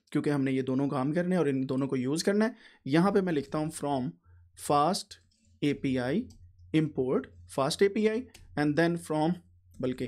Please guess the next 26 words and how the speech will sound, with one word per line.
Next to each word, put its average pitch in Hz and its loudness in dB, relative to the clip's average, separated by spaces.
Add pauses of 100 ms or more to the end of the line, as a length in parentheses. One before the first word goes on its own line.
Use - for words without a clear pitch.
(120)
import 151 0 (400)
seaborn 165 0 (520)
as 139 0
S 139 -4
N 226 2
S 254 -4 (100)
and 151 -2 (100)
import 143 -2 (720)
pandas 143 -2 (880)
as 185 0 (120)
P 135 -6
T। - -12 (560)
ये 220 6
मैंने 254 4
तीन 247 -2
लाइब्रेरीज 175 0
को 175 -6
इंपोर्ट 151 -2
कर 196 0
लिया। 190 2
यहाँ 175 0
पे 202 -2
हमने 143 2
क्या 131 -6
किया, 156 0
अपनी 156 -4